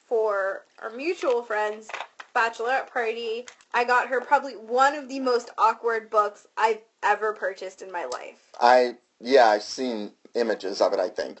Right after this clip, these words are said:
Speaker 1: Right. It is a book all about sex positions with, like, actual people.
Speaker 2: <laughs>
Speaker 1: It is not drawing.
Speaker 2: Mm-hmm.
Speaker 1: It is actual people.
Speaker 2: Mm-hmm.
Speaker 1: And I feel like that's, like, a rite of passage for people.
Speaker 2: Right,
Speaker 1: Like,
Speaker 2: yeah.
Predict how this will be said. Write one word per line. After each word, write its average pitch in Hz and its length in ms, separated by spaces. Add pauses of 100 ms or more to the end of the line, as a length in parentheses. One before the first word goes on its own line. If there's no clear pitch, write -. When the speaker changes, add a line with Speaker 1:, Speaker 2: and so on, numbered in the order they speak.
Speaker 1:
Right. 226 320 (180)
It 285 220
is 349 140
a 349 160
book 277 320 (100)
all 262 240
about 247 320
sex 233 220
positions - 1120
with, 339 180
like, 339 300 (160)
actual 311 560
people. 226 540
Speaker 2:
<laughs> - 20
Speaker 1:
It - 720
is 415 160
not 392 260
drawing. 240 720
Speaker 2:
Mm-hmm. 185 240
Speaker 1:
It - 0
is 214 320 (560)
actual 277 640
people. 233 720
Speaker 2:
Mm-hmm. 190 480 (100)
Speaker 1:
And 294 460
I 330 100
feel 403 220
like 453 160
that's, 453 200
like, 403 160
a 339 60
rite 247 300
of 269 120
passage - 540
for 208 180
people. - 480
Speaker 2:
Right, 220 480
Speaker 1:
Like, 302 120
Speaker 2:
yeah. 104 180